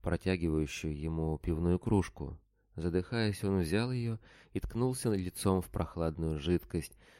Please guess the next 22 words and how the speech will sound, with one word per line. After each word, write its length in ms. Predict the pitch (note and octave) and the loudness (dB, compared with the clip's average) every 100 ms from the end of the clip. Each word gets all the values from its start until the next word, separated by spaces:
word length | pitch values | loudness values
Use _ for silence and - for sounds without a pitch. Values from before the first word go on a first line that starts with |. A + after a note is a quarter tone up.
| _ | _
глотая 680 | - E2+ E2+ E2+ - B2 A#2+ | -8 0 2 2 0 0 2
её 680 | A2 G2+ F#2 F2 E2+ E2+ E2+ | 0 0 0 2 4 4 4
с 40 | |
жадностью 680 | D2 D#2 D#2+ C#2+ D#2 - D2 | 0 2 2 2 -6 -4 -8
человека, 520 | - C#2+ E2+ C3 C3 | -6 -4 0 0 0
умирающего 840 | G#2+ F#2 E2 D2+ D2 C2+ - C#2+ C#2+ | 0 0 0 0 -2 -4 -8 -6 -4
от 100 | C#2 | -4
жажды. 600 | D2 D2 C#2+ C#2 - - _ _ _ _ _ _ _ _ _ _ _ | -2 -2 -2 -6 -10 -12 _ _ _ _ _ _ _ _ _ _ _
Затем 680 | D2 D2+ D#2 A2+ B2 A#2+ A#2+ _ _ _ _ | -8 -6 -4 -4 -4 -4 -10 _ _ _ _
ночь 480 | D#2+ E2+ F#2+ G2+ F#2 | -8 0 4 4 4
обрушилась 760 | F2+ D#2 F2 F2 - D#2 D2+ - | -2 0 0 0 0 -4 -4 -6
на 60 | |
него 280 | D#2 D#2 D2+ | -4 -2 -2
миллионами 720 | A2 C#3+ A2+ G#2+ G2 G2 F2+ | -2 -2 2 6 6 6 4
сверкающих 1080 | F2 - E2 - D#2+ D2+ D2 C2 - C#2+ - | 2 2 0 0 -2 0 0 -4 -8 -10 -6
искр, 400 | C#3 C3 - A#2 | -6 -6 -6 -6
словно 600 | - - A2+ C#3 B2 A#2 | -6 -4 -2 -2 0 -2
в 80 | G2+ | 2
голове 360 | F#2 F2+ F2 | 4 6 6
взорвался 720 | E2+ D#2 D#2+ D2+ D2+ D2 - | 4 2 0 2 2 0 -4
пороховой 580 | - D#2+ D#2 - C#2+ C#2+ | -4 -2 -2 -6 -6 -6
склад. 480 | C2+ - - C2+ - | -8 -12 -10 -8 -8